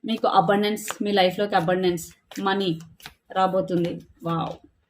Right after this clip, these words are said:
Show the world the real you, full moon in Aquarius, new moon in Taurus here.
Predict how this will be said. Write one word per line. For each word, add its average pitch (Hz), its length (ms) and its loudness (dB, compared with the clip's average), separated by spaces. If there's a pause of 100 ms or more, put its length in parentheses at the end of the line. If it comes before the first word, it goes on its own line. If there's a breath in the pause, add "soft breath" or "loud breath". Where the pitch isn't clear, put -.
(280)
Show 233 220 0
the 220 120 0
world 196 240 0
the 208 80 0
real 185 240 0
you, 190 120 -4
full 180 200 -4
moon 180 180 0
in 180 160 -4
Aquarius, 175 540 0
new 175 120 0
moon 170 180 2
in 175 120 0
Taurus 165 380 -4
here. 165 220 -2